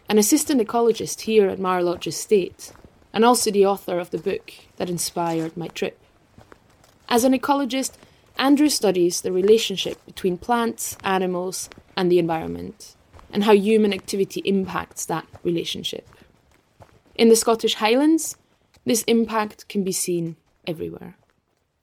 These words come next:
We've lost about ninety-nine percent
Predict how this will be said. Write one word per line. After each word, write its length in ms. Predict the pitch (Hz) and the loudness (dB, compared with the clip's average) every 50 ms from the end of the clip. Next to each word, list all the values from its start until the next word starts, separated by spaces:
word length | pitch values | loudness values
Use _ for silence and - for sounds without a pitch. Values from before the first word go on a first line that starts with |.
| _ _ _ _ - | _ _ _ _ -2
We've 200 | 226 226 220 262 | 0 0 2 2
lost 280 | 285 285 269 - - | 2 2 2 0 -2
about 240 | 220 196 185 190 - | -2 -2 -2 -2 -2
ninety-nine 720 | 208 208 214 220 214 220 208 - - 220 208 190 185 180 | -2 -2 0 2 0 0 -2 -4 -4 -4 -4 -4 -4 -6
percent 480 | 170 - 175 - - 190 180 160 185 - | -8 -8 -8 -8 -6 -6 -8 -10 -10 -14